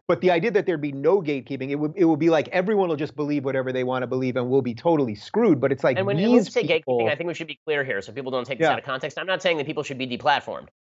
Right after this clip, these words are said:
Speaker 2: Uh, what, what I'm
Speaker 1: Uh-huh.
Speaker 2: saying is that the, the, the, what some of the people who argue no gatekeeping mean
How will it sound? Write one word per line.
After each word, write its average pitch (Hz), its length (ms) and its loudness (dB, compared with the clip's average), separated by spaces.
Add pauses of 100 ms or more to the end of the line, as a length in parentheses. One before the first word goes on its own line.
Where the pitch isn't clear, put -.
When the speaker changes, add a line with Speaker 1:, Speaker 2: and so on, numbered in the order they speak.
(140)
Speaker 2:
Uh, 120 180 -2
what, 135 180 0
what 143 140 2
I'm 160 60 4
Speaker 1:
Uh-huh. 160 80 2
Speaker 2:
saying 175 160 0
is 123 80 -10
that 135 120 -4 (300)
the, 143 100 -4
the, 143 240 -10
the, 135 200 -10
what 131 300 -2
some 180 120 -2
of 180 80 0
the 156 40 -4
people 151 280 -4
who 131 100 -2
argue 123 240 2
no 131 180 2
gatekeeping 151 420 -6
mean 156 200 -4